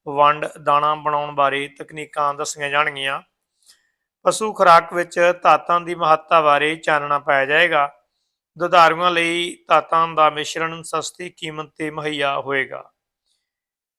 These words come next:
ਯੂਰੋਮਿਨ ਚਾਰਟ ਅਤੇ ਧਾਤਾਂ ਦਾ ਮਿਸ਼ਰਣ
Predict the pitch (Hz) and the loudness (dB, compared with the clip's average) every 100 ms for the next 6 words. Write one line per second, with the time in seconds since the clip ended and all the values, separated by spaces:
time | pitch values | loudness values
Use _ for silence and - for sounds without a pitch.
0 | _ _ _ - 160 156 156 165 196 208 | _ _ _ -6 -2 0 0 0 0 -4
1 | 208 208 - 165 170 180 - 165 175 170 | -8 -6 4 6 6 4 -6 -6 -4 -2
2 | 165 165 170 _ _ _ _ _ 170 151 | -2 -4 -6 _ _ _ _ _ 2 2
3 | 151 175 165 156 156 156 - 170 170 | 2 0 4 4 4 -2 -6 -6 -6